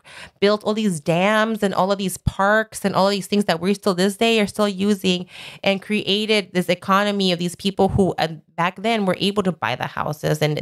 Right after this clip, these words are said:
there was loan programs and stuff. None of this stuff exists. It all went away. Good paying jobs, nowhere. Uh, cheap loans, nowhere, unless you're, like, a mega corporation. All of these things that used to be, like, you know, these old people be like, "Well,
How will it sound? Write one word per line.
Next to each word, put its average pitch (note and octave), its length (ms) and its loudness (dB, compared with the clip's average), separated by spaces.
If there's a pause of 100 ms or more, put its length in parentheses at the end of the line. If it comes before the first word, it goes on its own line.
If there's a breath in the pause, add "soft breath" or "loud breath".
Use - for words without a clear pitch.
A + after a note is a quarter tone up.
there E3+ 100 2
was E3+ 200 0
loan F3 260 2
programs D#3 580 0
and E3 100 0
stuff. D#3 220 0 (360 loud breath)
None F#3 160 2
of D4 80 -2
this D#4+ 100 -2
stuff B3 240 -2
exists. F#3 420 -2
It - 120 -2
all G3 180 2
went A#3+ 180 -4
away. E3+ 440 -2 (240 soft breath)
Good A3 200 0
paying C4 240 -2
jobs, B3+ 340 0
nowhere. D3 520 -4 (340 loud breath)
Uh, E3 160 2
cheap A#3 440 -8
loans, A#3 420 0 (180)
nowhere, D3+ 400 2
unless E3+ 360 0
you're, F3+ 100 0
like, E3+ 160 -2
a E3 60 2
mega E3+ 240 2
corporation. D#3+ 840 -2 (320 loud breath)
All A#3 200 2
of C4+ 100 0
these A#3+ 260 -4
things A3+ 400 0
that - 160 -2
used F3 380 -2
to G3 80 0
be, F#3+ 360 0
like, E3+ 240 -2
you F3+ 160 0
know, E3+ 80 4
these F3 200 -2
old F#3 260 0
people F#3 260 -2
be F3 120 0
like, E3+ 180 0
"Well, F#3 240 2